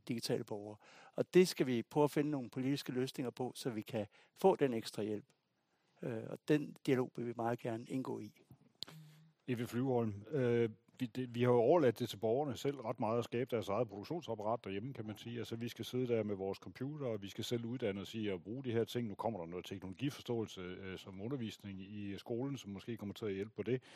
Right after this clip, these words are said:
Speaker 2: Vi skal selv opdatere vores computer, og vi skal selv sørge for, at vi har en internetforbindelse derhjemme. Er det en, er det en fair handel, øh, som vi borgere indgår på den måde her?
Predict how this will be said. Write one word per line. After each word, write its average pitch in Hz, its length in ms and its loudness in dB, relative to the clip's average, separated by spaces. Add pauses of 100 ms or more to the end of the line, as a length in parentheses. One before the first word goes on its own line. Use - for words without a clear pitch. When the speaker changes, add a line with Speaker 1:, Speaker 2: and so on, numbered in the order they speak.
(180)
Speaker 2:
Vi 120 80 -2
skal - 160 -6
selv 123 240 0
opdatere 127 500 2
vores 107 220 0
computer, 113 480 -2
og 110 60 6
vi 95 40 -4
skal 101 140 -8
selv 123 160 0
sørge 113 260 0
for, 110 120 -2
at 101 60 -4
vi 101 60 -2
har 104 180 2
en 101 80 0
internetforbindelse 98 840 -6
derhjemme. 95 300 -2
Er 104 40 2
det 131 100 0
en, 135 240 -6
er 117 60 -8
det 131 100 -4
en 143 140 -2
fair 156 300 4
handel, 127 420 0 (500)
øh, 104 380 -4
som 107 180 -8
vi 113 80 -4
borgere 113 420 4
indgår 107 300 -2
på 98 100 -10
den 104 140 -6
måde 101 180 -6
her? 98 100 -8